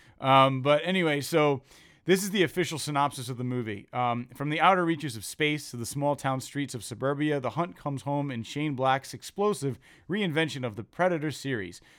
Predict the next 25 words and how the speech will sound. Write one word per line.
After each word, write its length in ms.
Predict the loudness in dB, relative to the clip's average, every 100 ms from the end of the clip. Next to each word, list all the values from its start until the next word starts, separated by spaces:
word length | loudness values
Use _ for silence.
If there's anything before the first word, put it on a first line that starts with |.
| _
Now 240 | 0 2 4
the 120 | 2
universe's 500 | 0 0 -2 -4 -4
most 240 | -4 -4
lethal 320 | -4 -4 -2 -2
hunters 380 | 0 0 -2
are 80 | -2
stronger, 480 | -4 2 4 4 0
smarter, 420 | -2 0 2 0
and 220 | -4 -2
deadlier 340 | 0 0 0 -2
than 160 | -2
ever 220 | -4 -4 -6
before, 440 | -8 -6 -6 -6 -12 -20 _
having 300 | 0 2 0
genetically 580 | 0 4 4 4 2 2
upgraded 520 | 0 0 -2 -2 -2
themselves 440 | -4 -2 -2 -2
with 180 | -6 -6
D 160 | -2 0
N 120 | 2
A 100 | 0
from 220 | -2 -4
other 180 | -4 -4
species. 580 | -6 -4 -6 -6 -14